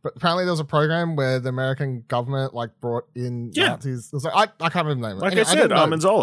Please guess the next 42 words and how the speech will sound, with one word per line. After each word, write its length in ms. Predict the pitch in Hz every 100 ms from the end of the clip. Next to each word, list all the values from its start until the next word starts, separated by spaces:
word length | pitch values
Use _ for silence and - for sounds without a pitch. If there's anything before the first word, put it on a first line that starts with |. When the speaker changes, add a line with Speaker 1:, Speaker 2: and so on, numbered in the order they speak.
| 98
Speaker 2:
Armanzola. 280 | - - 254
<laughs> 40 | - - _ 254
Speaker 1:
Yeah, 200 | 302 160
I 80 | 214
was 100 | 269
Speaker 2:
Like, 100 | 285
Speaker 1:
like, 100 | 277
Speaker 2:
after 240 | 185 -
the 80 | 233
war, 420 | 190 175 196 139 131
they 160 | 147
got 200 | 143 143
him 180 | 151 143
to 80 | 135
go 460 | 123 123 127 117 113
work 320 | 117 117 120 120
on 560 | 113 113 113 107 110 _ _ _ _ _ _ _
different 380 | 120 117 117 104
research 440 | 104 135 104 90 -
stuff. 240 | 92 82
Speaker 1:
Yeah, 100 | 311
I 60 | 254
knew 160 | 330
there 100 | 302
was 100 | 202
one 340 | 143 196 320 240
dude. 220 | 165 165
I 80 | 196
didn't 160 | 220
know 140 | 214 196
they 120 | 175
did 200 | 160 180
it 120 | 147
for, 120 | -
apparently 420 | 135 180 180 165 147
for 180 | 160
a, 40 | 139
Speaker 2:
There's 240 | 147 131
a 60 | 113
Speaker 1:
like, 100 | 110
a 20 |
Speaker 2:
lot. 460 | 127 92 - -